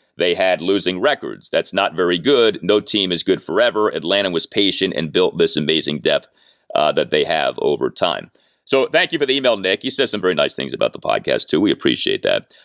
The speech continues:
I guess I would say this, and maybe we weren't clear enough about this.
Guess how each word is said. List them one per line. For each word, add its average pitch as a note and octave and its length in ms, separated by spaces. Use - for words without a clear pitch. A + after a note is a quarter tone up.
I - 80
guess F#3 140
I E3 60
would C3+ 100
say C3+ 160
this, G#2+ 200
and F#2+ 80
maybe G2+ 220
we F#2 160
weren't E2+ 240
clear E2+ 200
enough C2+ 180
about B1 300
this. - 260